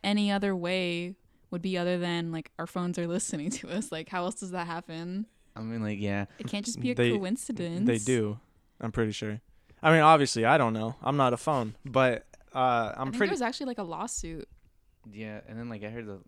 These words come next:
Speaker 2: I don't know. Hopefully, Alexa's not listening.
Speaker 1: She's always listening.
Speaker 2: Yeah, Alexa.
Speaker 1: How else does she know when to hear for her name?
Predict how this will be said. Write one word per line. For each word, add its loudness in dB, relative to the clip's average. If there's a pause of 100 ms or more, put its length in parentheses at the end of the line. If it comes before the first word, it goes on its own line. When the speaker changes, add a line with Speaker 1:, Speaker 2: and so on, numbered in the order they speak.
(120)
Speaker 2:
I -18
don't -8
know. -8
Hopefully, -6
Alexa's -8
not -8
listening. -10 (960)
Speaker 1:
She's -4
always -6
listening. -10 (300)
Speaker 2:
Yeah, -10 (580)
Alexa. -8
Speaker 1:
How -4
else -6
does -8
she -6
know -4
when -4
to -6
hear -4
for -18
her -10
name? -12